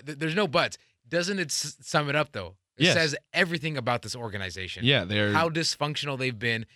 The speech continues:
Speaker 1: in the past decade. You
Speaker 2: uh, past decade. They're pretty much
Speaker 1: Yes.
Speaker 2: their entire existence.
Speaker 1: Well, yeah, that, that especially.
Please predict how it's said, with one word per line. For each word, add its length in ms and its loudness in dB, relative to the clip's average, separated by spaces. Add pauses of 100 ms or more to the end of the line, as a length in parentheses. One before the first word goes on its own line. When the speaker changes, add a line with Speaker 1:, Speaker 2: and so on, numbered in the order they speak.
(180)
Speaker 1:
in 100 -18
the 80 -8
past 420 -2 (240)
decade. 380 -2
You 240 -4 (100)
Speaker 2:
uh, 140 -4
past 340 2
decade. 480 -4
They're 460 4 (320)
pretty 220 8
much 160 6
Speaker 1:
Yes. 40 -8
Speaker 2:
their 120 4
entire 320 4
existence. 720 -2 (160)
Speaker 1:
Well, 120 -2
yeah, 280 4
that, 240 0 (120)
that 540 0 (280)
especially. 560 0